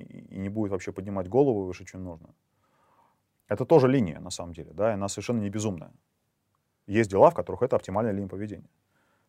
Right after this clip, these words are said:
Но тогда зачем тебе идти к адвокату, который, а, значит, э, вчера говорил о том, что, а, Ф Б К ликвидирует по приказу Путина? Это противоречит одному другому. А, так что скорее,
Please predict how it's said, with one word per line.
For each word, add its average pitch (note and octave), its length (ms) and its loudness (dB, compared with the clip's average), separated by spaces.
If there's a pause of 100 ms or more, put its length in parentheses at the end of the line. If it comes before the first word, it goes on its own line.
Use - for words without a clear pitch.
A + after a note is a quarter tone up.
(120)
Но F#2+ 80 -10
тогда A2 220 6
зачем C3 260 2
тебе A2+ 200 -2
идти G#2 140 -10
к - 60 -6
адвокату, A#2+ 400 0
который, G2 680 -4 (220)
а, F2 320 -6
значит, - 240 -16 (380)
э, - 180 -14 (120)
вчера A2+ 340 4
говорил G#2+ 420 0
о F#2 60 -2
том, G2+ 160 -6
что, F#2 480 -6 (960)
а, E2+ 420 -4
Ф E2+ 100 -10
Б F#2+ 120 -4
К C3 120 8
ликвидирует G#2 380 -2
по - 80 -20
приказу F#2 280 -2
Путина? - 300 -18 (1080)
Это G2+ 180 -8
противоречит A2 360 2
одному F#2+ 180 -8
другому. G2 260 -10 (1500)
А, F2 480 -8 (160)
так A2 140 -2
что - 120 -6
скорее, D3 680 6